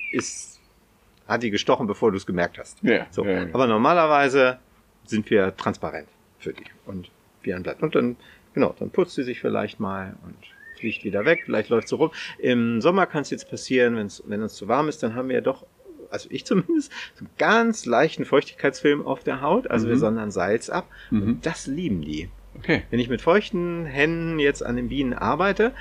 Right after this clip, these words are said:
Speaker 1: da habe ich oftmals ganz viele Bienen an den Händen oder am Arm, die da einfach nur sitzen und schlecken und offensichtlich die, ja, das Salz, den Schweiß ein bisschen aufnehmen wollen, weil Salz in der freien Natur gibt es ja so nicht. Schein-, also, ganz spannend.
Speaker 2: Okay.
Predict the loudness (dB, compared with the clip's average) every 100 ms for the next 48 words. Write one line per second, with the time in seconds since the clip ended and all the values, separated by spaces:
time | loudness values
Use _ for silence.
0 | -14 -2 2 2 2 0 -4 0 0 0
1 | -2 -2 -2 -4 -2 -4 -4 -2 0 0
2 | 0 -2 -2 -4 -2 2 4 4 4 -4
3 | -16 -6 2 2 2 2 2 2 4 2
4 | 2 -4 -4 -2 2 2 2 -4 -2 -4
5 | -4 -4 -4 -4 0 0 -2 -12 -8 -4
6 | -4 -4 4 4 4 2 4 4 2 -6
7 | -4 0 2 2 2 -2 -2 -4 -4 -6
8 | -2 -2 -2 -2 0 2 0 -4 -18 -8
9 | -6 -2 0 0 0 -4 -4 -2 -2 -2
10 | -2 -4 -2 -4 -4 -2 0 0 -2 -2
11 | -2 -2 -4 -2 -2 -4 -8 0 2 2
12 | -2 0 0 2 2 2 -2 -10 -14 -14
13 | -4 -2 2 2 2